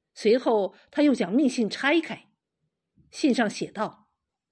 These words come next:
：“修建北京城，先去找姚广孝做修城军师。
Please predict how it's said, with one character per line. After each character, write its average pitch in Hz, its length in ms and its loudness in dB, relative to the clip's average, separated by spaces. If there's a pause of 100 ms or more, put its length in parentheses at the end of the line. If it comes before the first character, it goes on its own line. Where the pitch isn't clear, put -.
(920)
：“修 339 340 4
建 294 360 2
北 175 160 -8
京 233 280 2
城， 196 440 -6 (260)
先 392 320 2
去 339 140 0
找 - 480 -6
姚 196 280 2
广 - 220 -4
孝 - 400 -6 (400)
做 240 320 2
修 330 340 2
城 208 240 -6
军 262 220 2
师。 285 380 -6